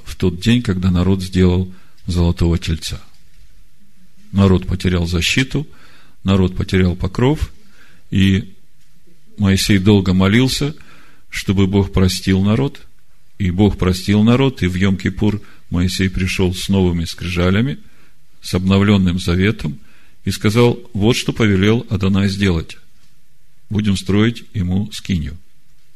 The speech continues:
И всякий доброхотно расположенный участвовал в строительстве этой скинии. Вот скиния закончена. Семь дней происходило освящение этой скинии. И вот первого Ниссана собирается эта скиния, восьмой день,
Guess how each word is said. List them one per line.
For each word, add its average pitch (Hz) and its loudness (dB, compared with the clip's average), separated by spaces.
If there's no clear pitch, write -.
И 85 -6
всякий 95 -2
доброхотно 92 0
расположенный 123 -2
участвовал 98 0
в - -2
строительстве 92 0
этой 85 -4
скинии. 135 0
Вот 95 2
скиния 95 0
закончена. 135 0
Семь 98 2
дней 95 4
происходило 92 0
освящение 92 0
этой 90 -2
скинии. 143 0
И 92 -2
вот 95 2
первого 95 4
Ниссана 113 0
собирается 90 2
эта 92 -4
скиния, 127 0
восьмой 92 0
день, 87 -2